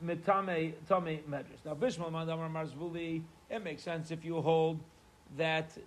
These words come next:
the chaitzalais is this canteen bag, shal sham v'shal gami chazu, the kinsa de peri. So the canteen made out of these,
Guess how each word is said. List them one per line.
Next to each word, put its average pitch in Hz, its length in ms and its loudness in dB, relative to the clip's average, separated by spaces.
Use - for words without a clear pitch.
the 156 400 0
chaitzalais 165 760 0
is 156 440 -4
this 156 340 -4
canteen 165 920 -2
bag, 156 540 0
shal 170 220 2
sham 202 280 6
v'shal 165 260 2
gami 160 240 0
chazu, 160 600 2
the 160 360 2
kinsa 165 440 -2
de 156 100 -2
peri. 160 340 2
So 175 320 6
the 156 560 2
canteen 175 640 -2
made 160 220 0
out 160 240 2
of 147 180 -2
these, 151 480 -4